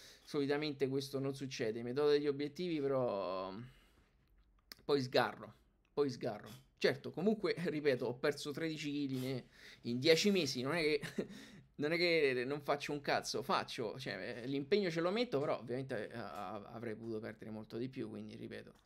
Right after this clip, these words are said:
eh, ovviamente si poteva fare meglio. Questa dieta me-, mi piace, la rispetto e quindi questo è il lato positivo sicuramente, che qualcuno è curioso. Eh, fondamentalmente io ovviamente poi, eh, allenandomi, eh,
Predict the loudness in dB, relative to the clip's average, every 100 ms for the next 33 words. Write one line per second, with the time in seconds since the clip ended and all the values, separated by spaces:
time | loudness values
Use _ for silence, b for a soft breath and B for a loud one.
0 | B B B B B -12 -10 -10 -12 -14
1 | -10 -8 -4 -4 -4 -4 -2 0 0 -2
2 | -4 -4 -8 -10 -14 -8 -6 -4 -4 0
3 | 0 0 -2 -2 -4 -6 -4 -4 -4 -4
4 | 0 0 0 -4 -4 -4 -4 -6 -4 -8
5 | -4 -4 -4 -6 -4 -2 0 -2 -4 -4
6 | -6 -6 -6 -4 -4 -6 -8 -6 -4 -4
7 | -2 -4 -2 -4 -4 -6 -4 0 0 0
8 | 0 2 2 2 -2 -6 B B B B
9 | -4 0 0 0 0 0 2 2 2 0
10 | 2 2 2 -2 -4 0 2 2 2 -2
11 | -2 -2 -2 -2 -2 0 0 -2 -4 -4
12 | -4 -6 -4 -6